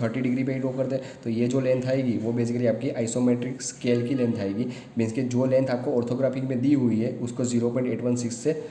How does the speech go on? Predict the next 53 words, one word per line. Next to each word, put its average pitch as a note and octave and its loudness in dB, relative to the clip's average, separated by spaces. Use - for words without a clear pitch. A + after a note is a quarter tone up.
multiply A2 2
करना F2 -2
है। - -12
क्लियर? D#3 2
तो B2 2
ये B2 2
हो B2 2
जाएगा A2+ 2
आपका A2 0
isometric A2 -2
scale। G2 -4
अब C3 0
यहाँ A#2+ 0
पे D3+ 2
isometric C3+ 0
length C#3 4
आपको C#3 0
हंड्रेड B2 2
दी A#2+ 2
हुई G2 2
है, D2 -4
शायद A#2 2
इसमें C3 -2
एटी A#2+ 2
दी D3 6
हुई, A2 2
तो A#2 -2
इसको B2 0
एटी A2+ 0
को D3 2
ज़ीरो A#2+ 0
पॉइंट C3+ -2
एट B2+ -2
वन C#3 2
सिक्स C3+ -6
से D3 -2
multiply C3 0
करना C3 0
है। A#2 -2
यहाँ A#2 0
पे B2+ -2
सेवेंटी B2+ -2
हो C3+ 0
तो A#2+ -2
सेवेंटी B2 0
को, C3+ -4
Means C3+ 0
कि C3 -6
इस D3 0
तरह D#3+ 4
से D#3+ 0
ही D#3 0
आएगा A#2 2